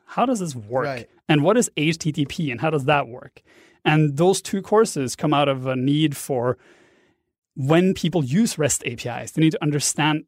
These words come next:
Speaker 1: what are these transactions that are happening and how do the, how does that actually function? And in what cases do you have a rest A P I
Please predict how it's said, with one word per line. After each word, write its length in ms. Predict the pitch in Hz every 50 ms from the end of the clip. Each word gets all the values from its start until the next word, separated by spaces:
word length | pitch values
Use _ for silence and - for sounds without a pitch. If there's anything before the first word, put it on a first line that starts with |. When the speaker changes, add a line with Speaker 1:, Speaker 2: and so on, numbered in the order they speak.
| _ _ -
Speaker 1:
what 220 | 151 139 151 - -
are 220 | 139 151 170 180
these 240 | 165 156 156 147 -
transactions 640 | - - 139 135 127 - 139 131 131 - 160 123
that 100 | - -
are 40 | 117
happening 320 | 120 135 127 - 131 120 120
and 100 | 120 -
how 120 | - 156
do 80 | 156 147
the, 160 | 151 147 - -
how 140 | - - 151
does 80 | 156 -
that 80 | 160
actually 200 | 151 - - 139
function? 680 | - - - - 185 196 175 - - - 185 180 175 160
And 140 | 135 135 156
in 160 | 156 143 135
what 200 | 143 156 156 -
cases 440 | - - - 160 165 160 - 151 -
do 80 | -
you 60 | 123 -
have 200 | - 175 180 170
a 20 |
rest 240 | 160 160 160 - -
A 80 | 156
P 100 | 147 156
I 40 | 143